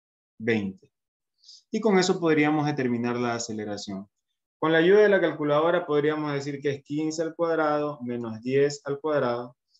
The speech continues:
todo esto dividido para cuarenta. Eso nos da un valor de tres punto ciento veinticinco metros sobre segundos al cuadrado.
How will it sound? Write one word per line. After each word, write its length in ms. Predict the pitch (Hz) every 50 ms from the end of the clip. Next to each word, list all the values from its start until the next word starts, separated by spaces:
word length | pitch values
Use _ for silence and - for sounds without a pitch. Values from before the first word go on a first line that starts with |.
| _ _ _ _
todo 180 | - 147 147 151
esto 240 | 143 147 147 160
dividido 500 | 143 135 127 120 117 120 123 127 127 127
para 240 | - 120 113 107 -
cuarenta. 520 | - 113 131 147 147 139 131 123 110 - _ _ _ _ _ _ _ _ _ _ _ _ _ _ _ _ _ -
Eso 240 | 165 170 175 214 196
nos 180 | 180 156 143
da 240 | 156 165 165 165 165
un 80 | 160 156
valor 320 | 147 143 143 147 151 147
de 120 | 147 139
tres 300 | 139 - 143 147 143 143
punto 520 | - 151 151 151 151 151 156 151 147 147 147
ciento 380 | - - 143 139 135 131 135 135
veinticinco 800 | 131 127 123 113 117 110 - - 123 117 110 104 - 107 107 - _ _ _ _ _ _ _ _ _ _ _ _ _ _ _ _ _ _ _ _ _ _ _ _ _ _ _ _ _ _ _ _ _ _ _ _ _ _ _ _ -
metros 420 | 127 139 139 139 139 151 156 151
sobre 200 | - 143 131 127
segundos 400 | 117 - 117 117 120 120 123 120
al 140 | 131 139 135
cuadrado. 540 | 151 160 160 151 135 123 117 123 - 135